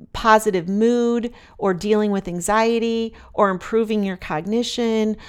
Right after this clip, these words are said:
or improving your energy levels or even sleep, energy, especially rigorous ec-, exercise, if you can get yourself into a sweat, and exercise is more effective than any pill. So leaning into that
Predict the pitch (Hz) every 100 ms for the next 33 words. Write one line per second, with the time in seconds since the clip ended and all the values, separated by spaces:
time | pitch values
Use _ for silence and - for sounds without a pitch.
0 | - - 202 190 185 196 - 247 220 202
1 | 180 - 208 226 220 240 226 226 233 233
2 | 226 226 - 233 262 277 269 220 - 196
3 | _ - - - 190 226 330 - - -
4 | - - - _ 226 240 277 254 214 220
5 | 208 208 - 226 - 226 226 - 277 247
6 | 262 247 208 196 - 185 - - - 190
7 | - 185 180 175 180 180 190 190 196 -
8 | 196 - 185 185 180 190 175 - 196 202
9 | 180 - - - - _ _ 208 202 -
10 | 202 - 247 254 240 233 202 185 196 196
11 | 202 196 170 170 180 165 170 - 151 151
12 | 156 - 90 85 - _ - - - -
13 | 233 220 214 240 254 247 214 208 208 202
14 | - - 185 180 175 170 -